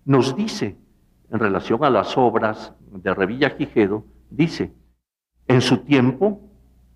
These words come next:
se minó o agujeredó toda la ciudad y se sacaron varios ídolos del tiempo de la gentilidad".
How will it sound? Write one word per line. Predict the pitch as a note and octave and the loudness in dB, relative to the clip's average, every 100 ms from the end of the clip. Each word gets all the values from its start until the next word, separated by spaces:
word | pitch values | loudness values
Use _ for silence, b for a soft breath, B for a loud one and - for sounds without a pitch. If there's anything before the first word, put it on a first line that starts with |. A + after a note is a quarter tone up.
| _ _ | _ _
se | - - D#3 | -8 2 4
minó | B2+ B2 C3 G#3 G#3 D#3 | 4 4 2 2 0 2
o | |
agujeredó | C#3 A#2+ A#2+ C3+ - C3 A2+ A2+ A2 G3+ A#3 - | 6 6 4 0 0 0 2 2 2 0 -2 -4
toda | - G3+ A#3 | 0 2 4
la | F3+ | 2
ciudad | - C3+ B2+ F3 G#3 - | 0 -2 0 0 -2 -8
y | C#3 | -8
se | B2+ | -8
sacaron | - G#2+ C3+ D#3 D#3+ | -4 0 2 2 2
varios | C#3 E3 D#3+ D#3 | 2 2 2 0
ídolos | D#3+ E3 D#3+ E3 C#3+ A2+ | 0 4 4 4 0 0
del | G#2+ G#2 | -2 0
tiempo | C3 D3 C#3 B2 | 0 0 0 2
de | G#2+ | 2
la | F#2+ | 2
gentilidad". | - F#2+ F2+ G2 F2+ F2 G#2 | 0 -2 -2 -8 -6 -6 -8